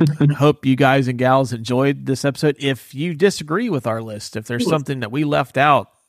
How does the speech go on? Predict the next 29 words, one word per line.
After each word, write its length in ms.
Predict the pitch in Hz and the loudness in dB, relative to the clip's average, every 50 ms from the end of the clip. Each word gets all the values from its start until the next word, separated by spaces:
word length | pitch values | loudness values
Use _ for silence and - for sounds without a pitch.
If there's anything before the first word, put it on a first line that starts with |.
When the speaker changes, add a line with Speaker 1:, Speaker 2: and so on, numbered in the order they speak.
| _ _ | _ _
Speaker 2:
that 220 | _ 110 110 110 107 | _ -12 -12 -10 -6
you 140 | 113 123 131 | -6 -6 -6
think 460 | - _ 147 139 139 127 - - _ _ _ _ _ _ _ _ _ _ _ _ _ _ | -4 _ -4 -2 -2 -4 -8 -18 _ _ _ _ _ _ _ _ _ _ _ _ _ _
warrants 800 | _ 101 107 113 120 131 143 147 147 139 127 - - - - - _ _ | _ -20 -18 -6 0 2 4 4 4 2 0 -4 -8 -8 -8 -10 _ _
consideration, 920 | - 123 113 - - 139 135 131 127 135 139 135 - - 135 135 135 123 | -8 -8 -8 -2 -2 -2 0 0 0 0 0 0 0 -2 -2 -2 -2 -4
or, 440 | 110 104 104 101 98 98 98 101 _ _ _ _ _ _ _ _ _ _ _ _ _ _ _ _ - - _ _ | -4 -4 -6 -6 -6 -8 -10 -12 _ _ _ _ _ _ _ _ _ _ _ _ _ _ _ _ -20 -20 _ _
you 140 | _ 123 | _ -6
know, 100 | 120 113 | -4 -2
you 80 | 110 110 | -2 -2
just 300 | 117 135 135 - - _ | -2 -4 -6 -6 -8 _
think 200 | _ _ 143 135 | _ _ -4 2
our 120 | 135 123 127 | 2 2 2
list 220 | 131 131 127 - | 2 0 -2 -2
sucks, 320 | - 156 160 160 - - - | 0 0 0 0 0 -2 0
whatever, 480 | 170 175 175 175 180 - - - - _ _ | 4 4 4 4 2 -2 -4 -10 -20 _ _
feel 280 | _ _ _ - 185 165 | _ _ _ 0 0 0
free 180 | - 196 185 | 2 0 0
to 60 | 165 151 | 0 -2
contact 600 | - - 160 151 139 _ - 131 123 120 _ - | -2 0 0 0 0 _ 2 2 2 2 _ -10
us. 160 | 107 - - | -12 -4 -4
You 80 | 143 | -2
can 100 | 131 127 | -2 -2
find 320 | 117 - - 143 139 147 147 | -6 -2 -2 0 0 0 -2
us 160 | 139 117 - | -4 -6 -4
on 320 | 143 139 135 135 131 127 | -6 -4 -2 0 -2 -2
Facebook, 760 | 120 - - 143 143 143 135 - - - 143 143 135 - - _ | -4 -6 -2 -2 0 0 -2 -4 -4 0 2 2 2 0 -4 _
Twitter, 560 | - - 147 147 147 143 143 143 139 135 - _ _ _ _ _ _ _ _ _ _ _ | -8 -2 0 0 2 2 2 0 0 -2 -4 _ _ _ _ _ _ _ _ _ _ _
Instagram, 800 | 120 139 139 - - 135 120 123 123 127 139 139 135 135 135 123 | -4 -4 -4 -2 -4 -4 -2 0 0 2 2 2 0 0 -2 -6
Threads. 880 | - - - - 127 131 139 139 139 139 143 139 139 127 - - - | -12 -14 -14 -6 0 2 4 4 4 4 2 0 -4 -10 -12 -14 -14